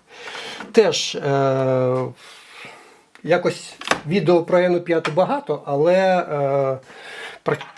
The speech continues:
практично нема нічого про те, як знімати диспенсер. Тобто нижню, нижню частину, оцей стаканчик нижній, да, він знімається так само, як, е, ми тільки що подивились.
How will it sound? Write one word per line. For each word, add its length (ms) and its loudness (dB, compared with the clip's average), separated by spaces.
практично 440 0
нема 280 6
нічого 540 2
про 160 -2
те, 220 2
як 280 2
знімати 500 2
диспенсер. 580 -2
Тобто 220 2
нижню, 400 6
нижню 300 2
частину, 560 -6
оцей 220 -2
стаканчик 600 -2
нижній, 360 2
да, 180 4
він 140 6
знімається 540 2
так 200 -2
само, 360 0
як, 480 0
е, 880 0
ми 140 0
тільки 220 -6
що 140 -6
подивились. 680 -4